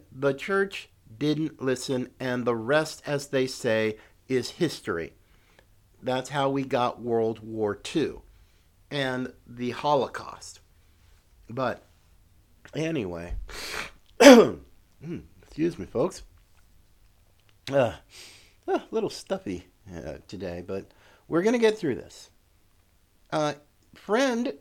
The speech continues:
said in the Solomon article, and I quote, "We took an oath before our family and our friends and the Lord Almighty." <laughs> And we,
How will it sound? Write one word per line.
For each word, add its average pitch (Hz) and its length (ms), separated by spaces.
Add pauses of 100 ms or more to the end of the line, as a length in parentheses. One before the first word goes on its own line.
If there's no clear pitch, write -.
said 175 560
in 208 420 (320)
the 160 580 (200)
Solomon 165 480
article, 123 500
and 143 180
I 175 120
quote, 107 500 (640)
"We 180 140
took 254 220
an 262 100
oath 214 400
before 147 340
our - 100
family 196 560
and 196 160
our 214 120
friends 120 560
and 135 180
the 123 80
Lord 135 340
Almighty." 208 640 (2500)
<laughs> 127 220 (200)
And 156 240
we, 156 360